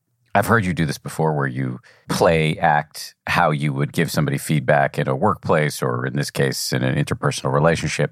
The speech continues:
And there are times when I need to give people feedback and I wish I could just call you and have you do it. <laughs> You're very good at it.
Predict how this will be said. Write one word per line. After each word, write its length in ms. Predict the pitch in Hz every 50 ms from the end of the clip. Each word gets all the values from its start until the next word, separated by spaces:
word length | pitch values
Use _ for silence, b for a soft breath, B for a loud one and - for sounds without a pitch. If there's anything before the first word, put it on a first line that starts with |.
| _ _
And 200 | - 110 95 85 - _ _
there 220 | - 117 107 90
are 40 | 82
times 360 | - - 131 120 113 107 92
when 100 | 92 87
I 120 | 82 80
need 140 | 78 80 76
to 60 | -
give 140 | 73 73 71
people 240 | - - 78 73 71
feedback 420 | - - 98 90 71 78 69 69
and 80 | - 71 -
I 100 | 82 85
wish 260 | 85 76 87 82 -
I 120 | - 73 67
could 180 | - - 64
just 280 | 60 64 73 71 - -
call 260 | - - 82 76 76
you 260 | 73 65 80 80 71
and 80 | 65 67
have 260 | 69 67 69 65 60
you 140 | 62 62 62
do 240 | 57 60 69 64 55
it. 160 | 50 - -
<laughs> 1160 | - 190 - - - - 1077 - - - - - _ _ _ _ _ _ _ _ _ _ _ _
You're 120 | 92 95
very 260 | 76 117 139 135 95 73
good 180 | - 98 80
at 160 | 62 58 58
it. 160 | - - -